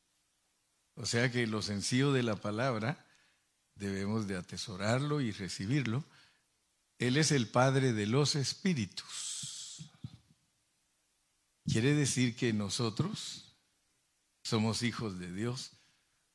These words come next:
Y dice el Evangelio de Juan, en el capítulo tres, lo que es nacido del Espíritu, Espíritu es.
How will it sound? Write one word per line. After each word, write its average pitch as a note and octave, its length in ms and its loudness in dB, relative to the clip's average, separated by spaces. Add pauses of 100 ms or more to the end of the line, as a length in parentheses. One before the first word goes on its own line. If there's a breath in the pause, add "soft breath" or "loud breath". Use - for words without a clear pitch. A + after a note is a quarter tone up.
(1300)
Y C3+ 420 0 (640)
dice A2+ 720 0
el A2+ 140 -4
Evangelio A2 580 0
de G2+ 80 -2
Juan, C#3+ 400 4 (680 loud breath)
en G#2 160 -2
el G2+ 100 0
capítulo G#2+ 640 -2
tres, C3 400 -2 (100)
lo A2 220 -4
que G#2+ 260 2
es C#3 100 4
nacido C3+ 680 4
del G2+ 220 2
Espíritu, C3 680 -2 (1500)
Espíritu G2+ 720 -2
es. - 360 -2